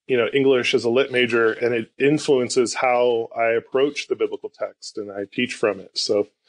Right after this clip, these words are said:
it still is very powerful, and, and it cultivated in me a love for reading that has never gone away. But yeah, so I, I spent, uh, Penn State University. I,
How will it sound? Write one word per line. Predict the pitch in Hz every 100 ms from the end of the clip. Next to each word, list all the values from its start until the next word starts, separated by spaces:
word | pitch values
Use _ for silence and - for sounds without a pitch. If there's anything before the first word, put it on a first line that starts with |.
| - _ _ -
it | 156
still | - 196 202 143
is | 113
very | 127 135
powerful, | 135 131 147
and, | 156
and | - 147
it | 147 -
cultivated | 185 170 156 135 131
in | 127
me | 120 117 113 _ 120
a |
love | 120 127 123
for | 123
reading | 117 117 110 110
that | 107 104 104 _ _ _ _ _ _ _
has | 127 113
never | 131 123 117
gone | 120 110
away. | 98 101 98 - _ _ _ _ _ _ _ -
But | 135
yeah, | 190 123
so | - 147 147 143 -
I, |
I | 135 135
spent, | - 160 147 - _ 127
uh, | 117
Penn | - 147
State | 170 139
University. | 143 135 139 - 175 165
I, | 117 107